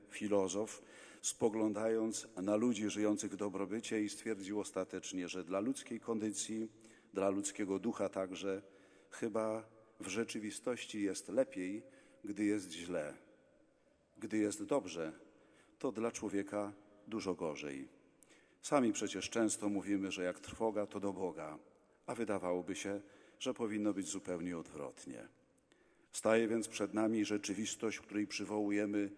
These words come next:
wieki minione, trudne doświadczenia utraty niepodległości, przywołując przyczyny tego stanu rzeczy, ale też i chlubne karty naszej historii, w których niepodległość odzyskaliśmy.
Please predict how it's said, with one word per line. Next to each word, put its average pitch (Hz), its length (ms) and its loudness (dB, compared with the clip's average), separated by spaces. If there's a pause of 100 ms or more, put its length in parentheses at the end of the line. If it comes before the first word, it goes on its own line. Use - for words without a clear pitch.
(200)
wieki 104 340 -2
minione, 107 580 0 (600)
trudne 143 320 4
doświadczenia 127 640 0
utraty 113 540 -2
niepodległości, 110 960 2
przywołując 104 640 2
przyczyny 107 600 0
tego 104 240 0
stanu 107 360 0
rzeczy, 101 440 0 (720)
ale 113 220 8
też 123 260 -2
i 117 80 0
chlubne 123 640 4
karty 117 440 -4
naszej 110 300 -2
historii, 107 560 0
w - 80 -8
których 120 500 -2 (420)
niepodległość 98 760 2 (100)
odzyskaliśmy. 76 1080 -4